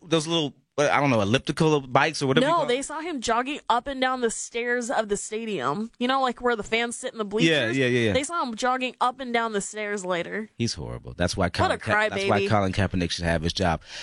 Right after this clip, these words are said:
Speaker 1: Cowboys, uh, are off this week, so, uh, we'll pick your Patriots game.
Speaker 2: Yes, my Patriots are playing the Jets. There's
Speaker 1: That's
Speaker 2: no
Speaker 1: it.
Speaker 2: competition there.
Speaker 1: Mm.
Speaker 2: Patriots.
Speaker 1: Although the Patriots, your defense is horrible.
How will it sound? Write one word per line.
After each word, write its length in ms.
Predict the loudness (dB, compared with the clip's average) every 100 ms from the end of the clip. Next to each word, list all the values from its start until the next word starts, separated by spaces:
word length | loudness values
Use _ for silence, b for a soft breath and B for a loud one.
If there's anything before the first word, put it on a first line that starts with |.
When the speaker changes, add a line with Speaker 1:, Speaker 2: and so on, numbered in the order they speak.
| B
Speaker 1:
Cowboys, 800 | 2 4 4 2 2 2 2 -2 -2
uh, 240 | 2 2 4
are 140 | 4
off 320 | 4 4 4 0
this 220 | -6 -4
week, 440 | 0 0 0 -8 B B B _
so, 460 | -6 -2 -2 0
uh, 420 | 2 4 4 2 2
we'll 140 | -2
pick 260 | 2 2 2
your 80 | 2
Patriots 460 | 2 2 -2 -2
game. 320 | -2 -2 -4 -6 _ _ _ _ _ _
Speaker 2:
Yes, 260 | -4 -4 -2
my 100 | -4
Patriots 500 | -2 -4 -2 -4 -2
are 100 | -4
playing 280 | -2 -2 -2
the 80 | -2
Jets. 560 | 0 -2 -4 -10 -12 b b
There's 180 | -2 0
Speaker 1:
That's 180 | 2 0
Speaker 2:
no 60 | 0
Speaker 1:
it. 20 |
Speaker 2:
competition 560 | -2 -2 -4 -4 -2
there. 260 | -2 0 -2
Speaker 1:
Mm. 80 | -2
Speaker 2:
Patriots. 240 | -2 2 0
Speaker 1:
Although 260 | 2 0
the 140 | 0 0
Patriots, 420 | 0 0 -6 -2
your 120 | -4
defense 520 | 0 -2 0 -2 -4
is 120 | -6
horrible. 800 | -10 -6 0 2 2 0 0 -2